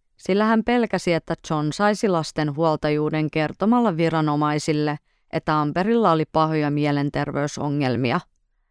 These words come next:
Amber kuitenkin yritti kovasti pari kuukautta ennen kuolemaansa saada apua, mutta poliisitkaan eivät pystyneet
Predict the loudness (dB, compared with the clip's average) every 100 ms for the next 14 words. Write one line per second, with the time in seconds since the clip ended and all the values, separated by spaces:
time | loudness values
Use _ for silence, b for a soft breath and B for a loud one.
0 | _ _ _ _ _ _ _ _ _ 0
1 | 2 0 0 -2 0 0 0 -2 -2 -2
2 | -2 -2 0 -2 -2 -8 -4 -2 -2 -2
3 | -2 -2 -2 -2 -2 -2 0 -2 0 0
4 | 0 0 -2 -4 -8 0 0 2 0 0
5 | -4 -2 -2 -2 -4 _ _ -6 -2 -2
6 | 0 2 2 0 -4 -4 0 2 2 0
7 | -4 _ -8 -4 -2 -2